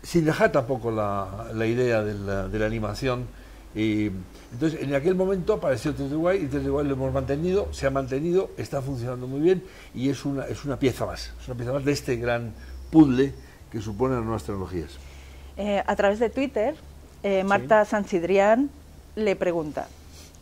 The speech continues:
Speaker 2: "¿todo vale para llegar a la alcaldía o por encima de todo debería estar la ideología y los principios,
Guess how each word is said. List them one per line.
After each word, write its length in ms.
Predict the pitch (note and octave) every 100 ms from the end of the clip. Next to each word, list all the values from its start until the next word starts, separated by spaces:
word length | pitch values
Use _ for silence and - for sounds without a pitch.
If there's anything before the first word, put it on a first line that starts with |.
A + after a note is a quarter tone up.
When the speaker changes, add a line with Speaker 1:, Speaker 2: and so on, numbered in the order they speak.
| -
Speaker 2:
"¿todo 260 | - C4 C#4+
vale 260 | A3+ C4+ D4+
para 220 | G#3+ F#3+
llegar 240 | F3+ F3
a 80 | F3+
la 80 | F3
alcaldía 640 | E3 E3 D3+ D#3+ G3+ A#3+ - -
o 140 | F#3+
por 160 | F#3+ F#3
encima 340 | F3+ C4 C#4+
de 100 | B3
todo 300 | A3 A3 A3
debería 420 | F#3 E3+ E3+ G3+
estar 280 | F3+ - G3+
la 100 | F#3
ideología 500 | F3 E3+ D#3+ D#3 G#3
y 40 | F#3+
los 160 | F3+
principios, 600 | - E3 D#3+ F#3 E3 E3+